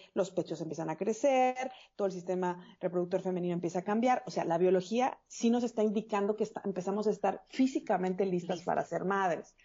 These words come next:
Speaker 2: Ajá.
Speaker 1: Sin embargo, sin embargo, eso no quiere decir, eso no quiere decir que sea, que ser madres sea absolutamente natural y fácil,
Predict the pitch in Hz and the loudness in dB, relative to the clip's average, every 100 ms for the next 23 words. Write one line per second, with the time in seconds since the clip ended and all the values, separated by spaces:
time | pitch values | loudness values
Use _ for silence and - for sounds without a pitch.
0 | - 160 - 143 139 196 208 202 208 226 | -20 -20 -20 -20 -12 -2 2 2 4 4
1 | 262 - - _ - 220 208 208 220 240 | 2 -4 -20 _ -2 0 2 2 2 0
2 | 262 262 254 240 220 220 214 - - - | 0 -2 -2 0 0 0 -6 -8 -20 -20
3 | _ _ 220 269 262 254 247 214 226 233 | _ _ -6 -4 -4 -2 -2 -2 -4 -4
4 | 220 220 214 - - 208 220 226 226 220 | 2 4 4 0 -8 -2 0 2 2 4
5 | 208 185 175 175 - - _ _ _ _ | 4 4 2 0 -6 -12 _ _ _ _
6 | 226 214 220 226 214 208 220 220 208 202 | 2 2 2 0 0 0 0 0 0 2
7 | 214 190 175 175 175 180 180 - 190 - | 0 0 -2 0 2 2 0 0 -2 -4
8 | - - | -10 -10